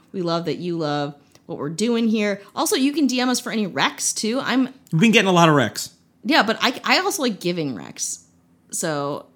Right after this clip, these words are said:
Speaker 1: if you like, if you need, if you're going somewhere and you want some direction, that is literally my dream job.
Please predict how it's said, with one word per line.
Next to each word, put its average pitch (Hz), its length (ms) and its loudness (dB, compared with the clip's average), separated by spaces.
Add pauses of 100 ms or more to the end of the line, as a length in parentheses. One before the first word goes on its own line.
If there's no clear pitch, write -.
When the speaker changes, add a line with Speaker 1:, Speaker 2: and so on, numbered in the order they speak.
(140)
Speaker 1:
if 180 220 -6
you 226 400 -4
like, 180 500 -2
if 170 100 -10
you 240 100 0
need, 247 220 2
if 190 80 -4
you're 269 180 -4
going 233 300 0
somewhere 302 540 -2
and 196 160 -4
you 196 140 -2
want 190 420 -2
some 208 140 -4
direction, 285 600 -4 (300)
that 262 160 4
is 277 120 -2
literally 233 320 0
my 185 120 -2
dream 170 300 -4
job. 110 360 -8